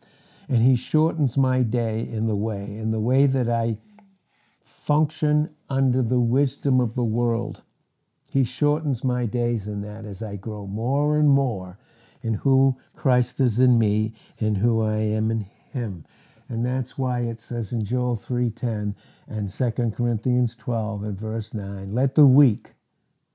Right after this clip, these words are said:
all in Christ, "let the weak say," what? "That I am strong in the strength that Christ is in me." And so we see our calling,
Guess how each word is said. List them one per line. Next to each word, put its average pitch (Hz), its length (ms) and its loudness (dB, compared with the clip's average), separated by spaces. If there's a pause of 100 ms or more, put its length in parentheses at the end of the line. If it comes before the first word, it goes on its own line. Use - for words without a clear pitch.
(320)
all 120 300 -2
in 143 140 2
Christ, 139 380 -6
"let 131 200 -2
the 139 100 2
weak 139 300 4
say," 98 520 -6
what? 113 380 -6 (540)
"That 139 200 2
I 135 280 0 (120)
am 123 300 0
strong 110 800 -2 (400)
in 156 220 4
the 135 100 0
strength - 800 -4 (260)
that 123 180 -4
Christ 131 520 4
is 120 220 2 (100)
in 113 240 0
me." 85 240 -12 (760)
And 127 180 4
so 127 480 4 (1080)
we 143 140 12
see 165 340 10
our 160 160 8
calling, 165 640 2